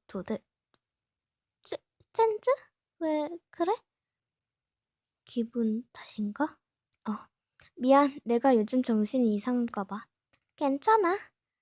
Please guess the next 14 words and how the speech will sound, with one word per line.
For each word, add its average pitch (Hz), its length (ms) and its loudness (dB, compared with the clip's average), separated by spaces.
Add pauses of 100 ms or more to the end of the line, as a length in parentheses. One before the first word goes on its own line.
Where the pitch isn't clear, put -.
(440)
그럼 269 280 2
이제 240 280 -2
가봐야겠다. 220 840 -2 (240)
벌써? 233 500 -4 (640)
다음에, 214 460 -2 (340)
그럼 233 240 -2
다음에 233 320 0
보자. 214 420 -8 (1300)
심장이 - 360 -2 (560)
쿵쾅거려. 480 720 -2 (1200)
스탠즈 403 440 -6 (140)
보고 - 180 -20
싶다. - 560 -18 (760)
요! 440 340 6